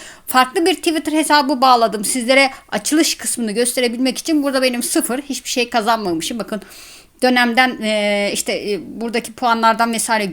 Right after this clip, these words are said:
görünüyor. Bakın sekiz saat kalmış. En aktif birinci kişi bakın ne kadar kazanmış. Şu anda sekiz yüz iki dolar kazandığı görünüyor. Şu kişi altı yüz dolar kazanmış. İşte bu şekilde, bu şekilde iniyor arkadaşlar. E, iki yüz on beş dolar kazanan, yüz doksan üç, yüz seksen üç dolar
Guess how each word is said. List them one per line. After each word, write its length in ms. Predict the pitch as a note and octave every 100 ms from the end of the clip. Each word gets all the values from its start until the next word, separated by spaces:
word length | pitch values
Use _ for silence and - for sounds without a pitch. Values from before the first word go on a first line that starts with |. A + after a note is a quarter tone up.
| -
görünüyor. 540 | G#3+ A3+ A#3 G#3+ A#3+
Bakın 160 | A3+ A3+
sekiz 300 | - G#3+ -
saat 320 | - G3+ -
kalmış. 320 | F3+ F3 C4+ - - - -
En 220 | - D4+ C#4
aktif 400 | A#3+ - G3+ -
birinci 340 | A3+ B3+ B3+ C4
kişi 380 | - - C#4+
bakın 280 | A#3 A#3 A3
ne 100 | B3
kadar 340 | C#4 A#3 G3+ -
kazanmış. 540 | G3 G3 G3 A#3+ D#4+
Şu 240 | - B3+
anda 280 | A3 A3+ D4+ - - -
sekiz 460 | - D4 C#4+ D4+
yüz 180 | D4 C#4
iki 300 | - - B3
dolar 360 | A#3 A#3+ B3+ B3
kazandığı 500 | A#3 G#3 A3+ G#3 A3
görünüyor. 500 | F#3 F#3 E3+ G3 A#3+
Şu 200 | - B3+
kişi 240 | - -
altı 320 | - G#3+ G#3 A#3+
yüz 120 | G3
dolar 300 | F#3+ F3 E3+
kazanmış. 360 | F3+ F3+ A3+
İşte 260 | - - A3
bu 40 |
şekilde, 460 | A#3+ A3 F#3+ F#3 F#3
bu 60 | A#3+
şekilde 380 | G#3+ F#3 C#4 C#4+ - -
iniyor 280 | G#3+ B3+ A#3
arkadaşlar. 600 | F#3 F3+ E3 E3 C#4+ C#4 - -
E, 280 | F#3+ G3+ F3
iki 200 | - B3+
yüz 180 | A#3 A#3
on 160 | A#3+
beş 200 | G#3+ -
dolar 280 | G#3+ G#3 G3
kazanan, 320 | F3+ D#3+ F3+
yüz 220 | G#3 G#3
doksan 300 | G#3 G3+ A3
üç, 240 | G3+ G3+ G#3+
yüz 140 | G#3
seksen 300 | - G#3 G#3+
üç 200 | G3+ -
dolar 260 | G3+ G#3+